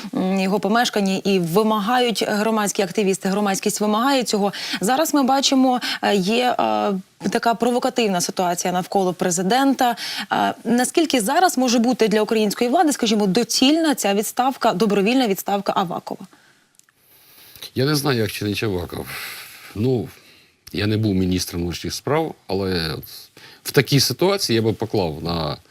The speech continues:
Speaker 1: Мгм.
Speaker 2: е, стіл президента, відповідно, голови Верховної Ради, бо міністра призначає Верховна Рада, м, е, подання про відставку. Це був би правильний крок.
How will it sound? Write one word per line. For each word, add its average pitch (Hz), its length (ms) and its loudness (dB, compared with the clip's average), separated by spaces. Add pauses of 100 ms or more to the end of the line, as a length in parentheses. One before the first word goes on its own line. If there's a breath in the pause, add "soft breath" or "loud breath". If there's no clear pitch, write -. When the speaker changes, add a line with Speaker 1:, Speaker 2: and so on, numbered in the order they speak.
(640 loud breath)
Speaker 1:
Мгм. 220 340 0
Speaker 2:
е, 104 380 0
стіл 113 320 2
президента, 123 600 2
відповідно, 98 420 0
голови 98 240 2
Верховної 117 280 -2
Ради, 151 140 0
бо 92 100 0
міністра 98 320 0
призначає 87 420 -4
Верховна 87 380 -2
Рада, 76 280 -4 (180)
м, 71 60 -14 (760)
е, 80 220 -8
подання 101 300 0
про 120 120 -2
відставку. 78 480 -6 (480 soft breath)
Це - 160 -2
був 117 140 2
би 120 100 4
правильний 98 480 0
крок. - 380 -2